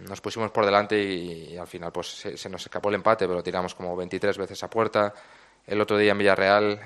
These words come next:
eh, que es un campo difícil, un, un rival que, que juega muy bien al fútbol, que aprieta, creo que, que el equipo no sufrió como, como ha sufrido en otras ocasiones.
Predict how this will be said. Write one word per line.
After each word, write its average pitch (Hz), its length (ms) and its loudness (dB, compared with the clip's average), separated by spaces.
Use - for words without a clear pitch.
eh, 92 120 -10
que - 80 -8
es - 80 -6
un 104 80 -8
campo 101 220 2
difícil, 101 420 -6
un, 95 480 -12
un 98 120 -10
rival 95 280 2
que, 90 180 -2
que - 120 -6
juega 92 560 -8
muy 95 200 -6
bien 92 120 -2
al 87 100 -6
fútbol, 107 340 -6
que 90 100 -4
aprieta, 101 360 0
creo 95 160 -2
que, 95 180 -4
que - 100 -2
el 98 60 2
equipo 110 240 0
no 107 120 2
sufrió 107 440 0
como, 92 460 -2
como 95 160 -4
ha - 20 -8
sufrido 98 300 -4
en 92 80 -4
otras 90 180 -2
ocasiones. 110 540 -2